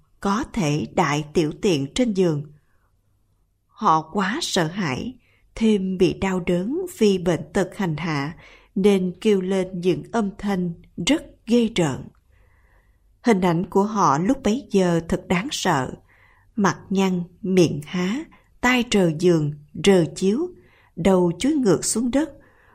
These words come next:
một tay chống đỡ, một tay cào vuốt thân. Đó là hình ảnh lúc lâm chung của những người tà kiến. Khi chưa chết mà đã thấy những cảnh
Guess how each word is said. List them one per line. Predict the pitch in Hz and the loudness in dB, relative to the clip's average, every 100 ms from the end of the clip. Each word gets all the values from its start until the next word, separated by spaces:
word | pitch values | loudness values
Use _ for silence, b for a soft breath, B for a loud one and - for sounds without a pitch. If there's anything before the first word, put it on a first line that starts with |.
| b | b
một | 202 180 - | 0 0 0
tay | 190 190 185 190 | -2 0 0 0
chống | 185 269 | -2 -2
đỡ, | 277 160 123 240 b b b b | -2 -2 -2 -8 b b b b
một | 196 185 - | 0 0 0
tay | 247 240 - | -2 -2 -4
cào | 185 165 135 | -2 -2 -2
vuốt | 214 240 - | -2 -2 -4
thân. | 208 185 165 b b b b b - 175 | -4 -2 -6 b b b b b -6 0
Đó | 185 214 285 | 0 -2 -4
là | 233 | -4
hình | 196 185 165 | -2 -2 -2
ảnh | 165 135 170 | -2 -2 -2
lúc | 240 302 | -2 -2
lâm | 233 202 175 | 0 0 -2
chung | - 196 175 B B B | -2 -2 -2 B B B
của | 233 | 2
những | 220 214 147 226 | 4 2 0 -2
người | 214 170 | 0 0
tà | - 165 139 - | -2 -4 -4 -6
kiến. | - 165 240 294 _ _ _ _ _ _ _ _ _ _ _ _ | -4 -4 -4 -10 _ _ _ _ _ _ _ _ _ _ _ _
Khi | 233 220 185 | 4 6 4
chưa | 202 196 190 | 2 0 2
chết | 233 320 - _ - | -2 -2 -6 _ -4
mà | 190 190 180 | -2 0 -2
đã | 175 180 | -2 -4
thấy | 214 214 302 359 | -6 -6 -4 -2
những | 208 139 - | -2 -2 -4
cảnh | 165 139 | -6 -6